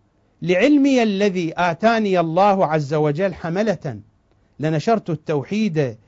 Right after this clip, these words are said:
والإسلام والإيمان والدين والشرائع من الصمد"، فقط من كلمة الصمد. "لو وجدت لعلمي الذي آتاني الله عز وجل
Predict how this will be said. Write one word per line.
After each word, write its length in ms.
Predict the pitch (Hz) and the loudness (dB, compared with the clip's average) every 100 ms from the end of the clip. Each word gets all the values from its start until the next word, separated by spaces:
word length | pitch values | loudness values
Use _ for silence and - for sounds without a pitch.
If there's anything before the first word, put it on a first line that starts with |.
| _ 135 | _ -4
والإسلام 1000 | 156 143 139 156 190 214 185 151 127 - _ 139 | -4 -4 -10 -4 -2 0 -2 -4 -6 -12 _ -4
والإيمان 920 | 156 147 147 151 190 220 202 160 127 - - | -4 -2 -2 0 0 0 0 -2 -6 -12 -4
والدين 720 | 160 143 131 214 226 190 151 | -2 -2 -4 -2 0 0 -2
والشرائع 760 | 131 165 - 170 214 233 202 180 | -2 -4 -4 -2 -2 -2 -4 -4
من 160 | 240 277 | -4 -4
الصمد"، 440 | - 196 147 98 - _ _ _ _ _ | -4 -6 -6 -8 -18 _ _ _ _ _
فقط 320 | 202 254 247 | -2 -2 -2
من 140 | 190 151 | -6 -2
كلمة 360 | 208 202 147 117 | -2 -2 -4 -8
الصمد. 360 | - 117 98 - _ _ _ _ _ _ _ _ _ _ _ _ | -12 -12 -14 -18 _ _ _ _ _ _ _ _ _ _ _ _
"لو 240 | 135 160 170 | -2 2 2
وجدت 600 | 160 240 - 220 226 - | 2 -2 -2 -8 -8 -8
لعلمي 560 | 165 165 247 214 190 175 | -6 0 0 2 2 2
الذي 480 | 156 180 160 139 - _ 180 | 2 2 0 -4 -8 _ 0
آتاني 600 | 170 160 220 226 214 185 | 0 2 0 2 2 0
الله 420 | 175 175 165 156 | 0 0 0 -2
عز 260 | 147 127 147 | -4 -4 -4
وجل 480 | 143 135 196 165 | -2 0 0 -2